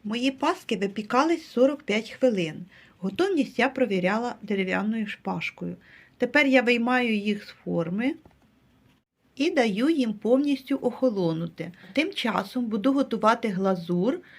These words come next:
для того, щоб прикрасити верх паски. Желатин заливаю холодною водою і залишаю на декілька хвилин для набухання. Далі у ковшик беру мед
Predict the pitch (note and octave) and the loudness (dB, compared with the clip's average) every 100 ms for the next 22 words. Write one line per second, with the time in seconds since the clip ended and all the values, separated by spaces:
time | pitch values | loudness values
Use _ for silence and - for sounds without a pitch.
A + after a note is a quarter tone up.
0 | - - _ - F#3 F#3 A#3 E4 - C4 | -20 -20 _ -6 -4 0 0 0 0 -2
1 | B3 F#3+ F3+ G3 G#3+ B3 D4 C#4+ C4+ G3 | 0 -2 0 0 0 -2 -6 -4 -4 -2
2 | F3 G3 B3+ - - - F#3+ E3+ - - | 0 0 -2 -10 -18 -6 -4 -4 -8 -12
3 | F3+ F3+ - _ - A#3+ A#3+ B3 G#4+ F4+ | -10 -10 -16 _ -4 2 2 4 0 4
4 | B3 A#3 B3+ E4 D4 - A#3+ C4+ A3+ A3+ | 4 4 4 4 4 2 2 4 4 2
5 | G3+ G3 F#3 D4+ F4+ E4+ A3 G#3+ A3 A#3+ | 2 0 2 2 2 0 0 0 0 -2
6 | - D#4+ D#4 A3+ G3+ B3 D#4 D4+ A3 - | 0 2 2 2 0 0 -2 -4 -6 -2
7 | F3 F3+ B3+ B3+ F#3+ G#3+ B3 A#3+ G#3 G3+ | -2 0 0 0 -2 -2 -2 -2 -2 -2
8 | A3+ - E3+ C#3 - - _ - - - | -4 -4 -6 -6 -8 -12 _ -20 -20 -20
9 | _ G#3 D4+ F#4 G4 A#3+ A#3 B3+ C#4+ - | _ 2 4 4 2 0 4 4 4 2
10 | E4 G#3+ G3+ A3 A3 F#3+ - G3 F#3 E3+ | -2 0 2 4 4 0 -2 0 2 2
11 | G#3+ | 0